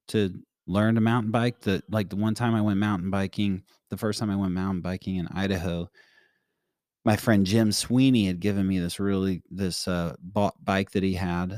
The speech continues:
that was, I think he got it, uh, maybe at Walmart or something like that.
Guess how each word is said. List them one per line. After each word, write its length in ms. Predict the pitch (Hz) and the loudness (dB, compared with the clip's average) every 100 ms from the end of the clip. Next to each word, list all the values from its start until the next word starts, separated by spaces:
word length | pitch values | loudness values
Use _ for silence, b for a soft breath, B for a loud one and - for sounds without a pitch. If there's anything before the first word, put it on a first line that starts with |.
| 123 | -8
that 140 | 98 95 | -6 -4
was, 420 | 90 85 - - | -4 -6 -8 -12
I 60 | 110 | -12
think 180 | - 95 | -8 -6
he 100 | 85 | -2
got 180 | 87 | -2
it, 160 | - - | -4 -4
uh, 60 | 95 | -4
maybe 280 | 92 90 | -2 -2
at 60 | 80 | -4
Walmart 480 | 87 92 92 87 85 | -2 -2 0 -2 -2
or 60 | |
something 340 | 87 98 90 90 | -4 -6 -4 -2
like 200 | 85 - | -4 -4
that. 260 | - 139 | -6 -6